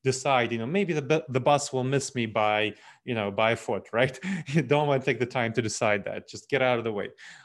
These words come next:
But business decisions aren't like that. You pretty much always have a couple of minutes, at least a couple of minutes, to decide what's going on. And if you have a couple of minutes, there's pretty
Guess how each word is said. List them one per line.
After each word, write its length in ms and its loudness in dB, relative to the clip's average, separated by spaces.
But 360 0
business 320 0
decisions 500 -6
aren't 360 0
like 240 -2
that. 200 -10
You 200 -2
pretty 320 -4
much 300 -2
always 580 2
have 420 2
a 100 -20
couple 360 -4
of 160 -2
minutes, 280 -2
at 140 -8
least 340 -2
a 40 -6
couple 320 -2
of 100 -6
minutes, 320 -4
to 80 -6
decide 640 0
what's 380 0
going 340 -4
on. 240 -4
And 160 0
if 160 -4
you 40 2
have 100 2
a 40 -2
couple 320 -4
of 140 2
minutes, 460 0
there's 400 4
pretty 400 0